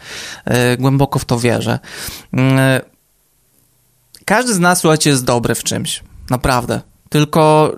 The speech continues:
często musimy, jedni szukają tego dłużej i jedni mają coś, ale nie potrafią tego znaleźć i tego odszukać, ale ja naprawdę widzę po moich,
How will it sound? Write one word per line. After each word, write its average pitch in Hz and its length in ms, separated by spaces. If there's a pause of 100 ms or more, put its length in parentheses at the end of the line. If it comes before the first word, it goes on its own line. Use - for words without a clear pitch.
często 180 720
musimy, 170 680
jedni 165 280
szukają 190 380
tego 160 220
dłużej 139 480 (100)
i 131 440
jedni 156 580 (240)
mają 127 500
coś, 151 280
ale 135 140
nie 131 80
potrafią 143 380
tego 151 180
znaleźć 131 500
i - 100
tego 135 220
odszukać, 143 600 (720)
ale 139 240
ja 151 140
naprawdę 165 440
widzę 143 640
po 156 100
moich, 143 460